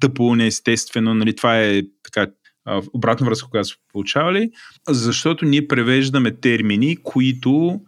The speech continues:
са много трудни за превод. И ние, ако го преведеш буквално, например, Сашо използва езеро за данни,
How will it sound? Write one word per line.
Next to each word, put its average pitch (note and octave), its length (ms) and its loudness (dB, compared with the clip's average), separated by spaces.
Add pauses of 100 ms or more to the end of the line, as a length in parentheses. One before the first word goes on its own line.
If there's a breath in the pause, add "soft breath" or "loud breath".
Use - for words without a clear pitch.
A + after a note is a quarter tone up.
(180 soft breath)
са - 160 -4
много B2+ 240 2
трудни B2+ 240 0
за A2+ 240 -2
превод. G2 400 0
И A#2 60 2
ние, D3 260 2 (240)
ако C3 220 -6
го G#2+ 120 -10
преведеш C3 360 2
буквално, B2+ 260 0
например, B2+ 240 0
Сашо B2+ 380 0
използва B2+ 680 0
езеро A#2+ 540 2
за A2 240 -2
данни, F#2+ 440 -2